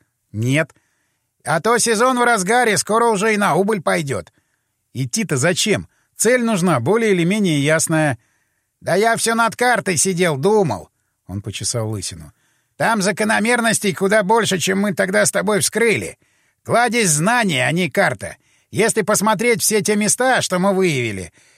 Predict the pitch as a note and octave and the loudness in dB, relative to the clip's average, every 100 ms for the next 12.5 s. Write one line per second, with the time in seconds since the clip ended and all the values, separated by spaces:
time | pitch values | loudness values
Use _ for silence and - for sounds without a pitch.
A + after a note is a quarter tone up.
0 | _ - F#3 G#3 G#3+ G3+ G3 A3 B3 G3+ | _ -4 0 2 2 0 -2 0 2 2
1 | F#3+ F#3 F#3+ A3+ G#3+ F#3 G3 G3+ F3 F3+ | 0 0 0 0 0 0 0 0 0 0
2 | F#3+ F3+ G3 A#3 F#3 F#3+ F3 C#3 - _ | 0 0 2 0 0 0 0 -2 -6 _
3 | _ _ _ A3+ A#3+ - G#3 G3+ G#3 A#3 | _ _ _ 2 2 2 2 2 4 4
4 | A3+ - G3+ G#3 A#3 A3+ G#3+ G#3 A3 G3 | 2 0 0 2 2 2 2 2 2 0
5 | D3 G2 D#3+ D3 G#3+ F#3 G#3 G#3 A3 A3 | -2 -2 -2 0 0 2 2 2 0 -2
6 | A3 G3 F#3 D#3+ E3 F3+ A2 - _ _ | 0 0 0 0 0 -2 -2 -6 _ _
7 | _ _ - G#2 B2+ E3 D#3+ D#3 G#2 F2 | _ _ -10 -6 -2 0 0 0 -2 -6
8 | _ _ _ F2+ F2+ F2 E2+ - F2 E2+ | _ _ _ -14 -12 -12 -12 -10 -10 -12
9 | - D2+ C#2+ _ _ _ _ D3 F#3 A#3 | -14 -16 -20 _ _ _ _ -2 0 2
10 | A3 A3 G3+ A3 G#3 A#3 B3 A3 - G#3 | 0 -2 -2 -2 0 2 2 0 0 0
11 | F3 G#3 A3+ G#3 G3+ F#3+ G3 - A3+ G#3 | 0 0 0 0 -2 0 0 0 0 2
12 | G3+ - A#3 E3+ F2 | 2 0 0 -4 -6